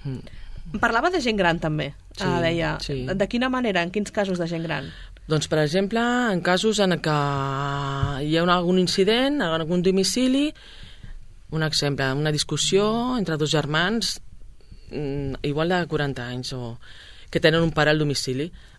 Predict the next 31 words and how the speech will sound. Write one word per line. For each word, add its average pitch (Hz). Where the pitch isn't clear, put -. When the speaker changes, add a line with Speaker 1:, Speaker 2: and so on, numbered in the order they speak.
Speaker 1:
Va 147
el 151
patrulla, 247
veu 160
que 139
és, -
és 131
una 139
discussió, 254
el 170
que 151
sigui, 233
es -
procedeix 143
policialment 185
i 180
veu, 180
pues, -
que 160
el 143
pare 151
està 160
allà. 131
No 156
parla, 190
o 151
està 156
una 151
mica 147
retirat, 185
o 143